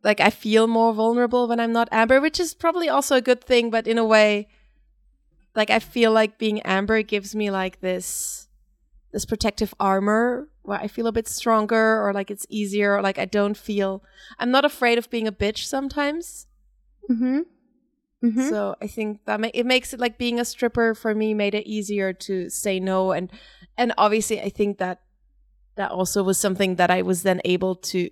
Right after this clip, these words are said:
Speaker 1: to use in my private life more. Like, I think it made me stronger in my private life, but it's still harder there.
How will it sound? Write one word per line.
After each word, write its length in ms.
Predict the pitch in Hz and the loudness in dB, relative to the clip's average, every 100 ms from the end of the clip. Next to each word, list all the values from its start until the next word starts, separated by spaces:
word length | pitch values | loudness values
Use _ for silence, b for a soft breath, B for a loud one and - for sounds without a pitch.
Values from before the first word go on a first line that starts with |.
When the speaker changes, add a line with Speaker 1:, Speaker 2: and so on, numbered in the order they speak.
| - | -6
Speaker 1:
to 120 | 208 | -4
use 320 | 180 196 196 185 | 0 4 4 2
in 80 | |
my 120 | 185 185 | 0 -2
private 340 | 180 180 190 | -2 0 2
life 260 | 196 202 208 | 2 2 2
more. 540 | 196 190 208 226 240 _ _ _ _ _ - | 4 8 8 6 2 _ _ _ _ _ -8
Like, 160 | 208 | -4
I 60 | 208 | -2
think 200 | 208 208 | 0 2
it 40 | 196 | 2
made 200 | 190 190 | 2 2
me 140 | 190 | 0
stronger 500 | 185 - 185 185 202 | -2 -2 -2 0 -2
in 60 | 196 | -2
my 80 | 190 | -4
private 300 | - 185 202 | -4 -4 0
life, 200 | 214 214 | 0 0
but 80 | 262 | -4
it's 100 | 226 | -4
still 200 | - 285 | 0 2
harder 540 | 269 214 208 196 185 - _ | 2 0 0 -2 -6 -10 _
there. 420 | 185 180 180 185 | -8 -6 -8 -10